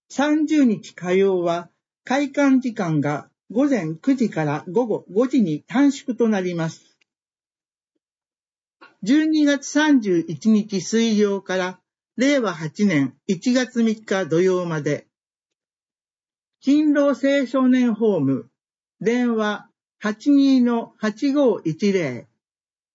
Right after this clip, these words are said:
十二月二十九日月曜から令和八年一月三日土曜まで。おじゃーる、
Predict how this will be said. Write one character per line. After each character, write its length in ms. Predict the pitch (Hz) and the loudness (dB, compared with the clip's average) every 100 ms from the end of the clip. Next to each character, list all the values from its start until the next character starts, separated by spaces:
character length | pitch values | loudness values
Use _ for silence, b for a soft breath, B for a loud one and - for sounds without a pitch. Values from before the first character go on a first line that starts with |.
| _ _ | _ _
十 240 | 180 262 285 | 0 2 4
二 220 | 285 269 | 4 2
月 380 | 262 254 247 247 | 0 -2 0 2
二 220 | 269 247 | 2 2
十 240 | 226 190 | 0 0
九 120 | 170 | 2
日 360 | 233 214 - 151 | 2 2 -2 -4
月 360 | 107 165 160 202 | -2 -4 0 0
曜 180 | 196 185 | 0 -2
か 160 | 180 | -4
ら 220 | 180 185 - _ _ - | -4 -6 -12 _ _ -2
令 240 | 240 294 | 0 2
和 140 | 240 170 | 0 -4
八 340 | 165 - 202 | -8 -4 -2
年 300 | 165 143 - - | 0 -2 -4 -8
一 260 | 180 277 | -4 0
月 300 | 262 254 247 | 0 -2 -2
三 160 | 233 226 | -2 -2
日 320 | - 220 190 | -6 -6 -6
土 160 | 156 175 | 0 2
曜 240 | 214 208 | 2 2
ま 160 | 202 180 | 0 -4
で。 260 | 165 - _ _ _ _ _ _ _ _ _ _ _ _ _ _ _ | -4 -6 _ _ _ _ _ _ _ _ _ _ _ _ _ _ _
お 100 | 202 | -4
じ 160 | 214 294 | -2 -2
ゃ 140 | 285 | -2
ー 100 | 208 | -4
る、 240 | 131 147 | -8 -10